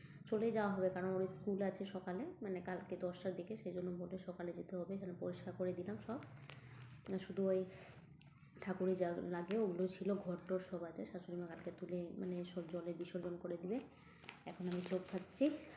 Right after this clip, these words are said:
আর চিকেন নিয়ে এসে শ্বশুর বাবা বাজার থেকে, চিকেন রান্না হবে রাতে। ইস, লাইটটা খুবই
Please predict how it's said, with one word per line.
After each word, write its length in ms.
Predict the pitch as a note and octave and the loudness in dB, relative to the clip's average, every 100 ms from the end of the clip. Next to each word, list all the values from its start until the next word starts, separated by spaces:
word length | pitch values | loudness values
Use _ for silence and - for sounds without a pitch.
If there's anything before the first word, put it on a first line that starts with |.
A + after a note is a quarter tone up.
| - | -10
আর 120 | E3 - - - D#4+ - - - - - - - | -10 -10 -12 -6 -2 -2 -4 -6 12 12 12 12
চিকেন 300 | G#3+ G3+ G#3 | 6 8 10
নিয়ে 220 | G3+ G3+ | 10 12
এসে 260 | G3 - G#3+ G#3+ | 12 12 12 12
শ্বশুর 240 | F#3+ G3 | 8 6
বাবা 300 | G3 G3 C4+ - - - - - - - - - | 8 10 8 8 -4 -12 -16 -18 -18 -20 -8 2
বাজার 260 | F3+ F#3 F#3 | 6 6 6
থেকে, 320 | - G3 B3+ - - - - - - - - - - - - - - - | 0 6 8 8 2 -12 -20 -20 -20 -20 -12 -10 -10 -14 -20 -20 -20 -6
চিকেন 260 | F3+ F#3+ F#3 | -2 0 2
রান্না 280 | F#3 F#3 F#3 | 0 0 -2
হবে 280 | F#3 G3+ C#4+ - - | 0 0 0 0 2
রাতে। 320 | F#3 A3 C4 - - - _ _ _ _ A3+ | 4 2 0 -2 -10 -12 _ _ _ _ 2
ইস, 220 | A3 - | 2 10
লাইটটা 400 | F#3 F3+ F3+ G3+ | 12 12 12 8
খুবই 400 | G3 G3+ G3 G3+ | 8 6 10 10